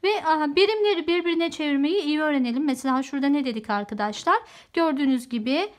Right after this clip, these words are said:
bir metre yüz santimetre dedik. Bunu bilmemiz gerekiyordu.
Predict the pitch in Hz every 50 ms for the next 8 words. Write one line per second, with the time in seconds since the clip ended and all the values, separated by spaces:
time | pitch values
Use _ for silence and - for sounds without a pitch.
0 | _ _ 285 302 339 381 403 359 330 285 254 233 220 214 220 - - 247 247 269
1 | 302 339 403 440 - - _ _ _ 330 349 392 415 415 - - 415 381 381 359
2 | - 370 370 381 392 370 - - 339 262 254 240 220 190 - - _ - 240 240
3 | 277 311 339 339 349 359 370 370 370 359 - - 339 294 262 277 262 - - 226
4 | 214 202 - -